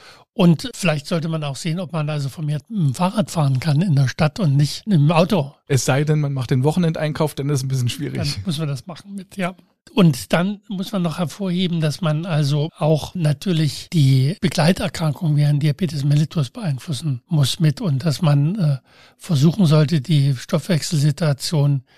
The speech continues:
Speaker 1: deutlich über einen langen Zeitraum zu stabilisieren. Das führt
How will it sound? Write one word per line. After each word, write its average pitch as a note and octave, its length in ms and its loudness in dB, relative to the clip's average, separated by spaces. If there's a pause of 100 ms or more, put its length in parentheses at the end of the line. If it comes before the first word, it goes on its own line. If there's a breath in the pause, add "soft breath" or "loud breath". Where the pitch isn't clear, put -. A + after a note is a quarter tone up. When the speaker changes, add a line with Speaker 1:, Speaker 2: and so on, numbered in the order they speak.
(300 soft breath)
Speaker 1:
deutlich E3 400 4
über D3 160 4
einen D3 100 6
langen E3 260 4
Zeitraum D#3 540 -2
zu E3 160 0
stabilisieren. C#3 800 2
Das D3 220 0
führt - 400 2